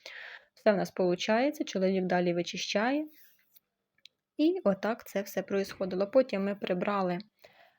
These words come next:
старий холодильник важкезний, винесли його звідти, і вже місця стало набагато більше, набагато було видніше, що нам треба далі вичищати, що робити.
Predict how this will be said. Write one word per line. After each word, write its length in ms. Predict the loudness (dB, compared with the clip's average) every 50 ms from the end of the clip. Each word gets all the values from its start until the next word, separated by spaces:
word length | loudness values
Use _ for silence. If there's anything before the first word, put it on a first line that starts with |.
| _ _
старий 300 | _ 4 6 8 8 6
холодильник 800 | 6 6 6 8 8 8 8 6 6 4 4 2 0 -2 -2 0
важкезний, 760 | 0 0 0 0 0 0 2 4 4 4 2 2 0 2 4
винесли 500 | 6 6 6 6 4 0 0 0 2 4
його 200 | 4 4 2 0
звідти, 320 | -2 0 -2 0 0 0
і 140 | 0 0 2
вже 180 | 2 2 2 2
місця 360 | 4 2 0 0 0 -2 -2
стало 380 | 0 4 4 6 6 6 4
набагато 720 | 4 2 2 2 2 2 2 2 2 2 0 2 2 0
більше, 500 | 0 0 0 0 0 -2 -2 -2 0 0
набагато 500 | 0 0 0 2 2 2 2 2 0 0
було 240 | -2 -2 0 0 0
видніше, 380 | 0 0 0 0 -2 -2 -2 -2
що 200 | 0 0 0 2
нам 160 | 2 0 -2
треба 300 | -2 -2 -2 -2 0 0
далі 260 | 0 0 0 0 0
вичищати, 600 | 0 -2 -4 -4 -8 -8 -4 -2 -2 0 0 -2
що 220 | -4 -2 -2 -2 0
робити. 500 | 0 -2 0 0 -2 -2 0 -2 -2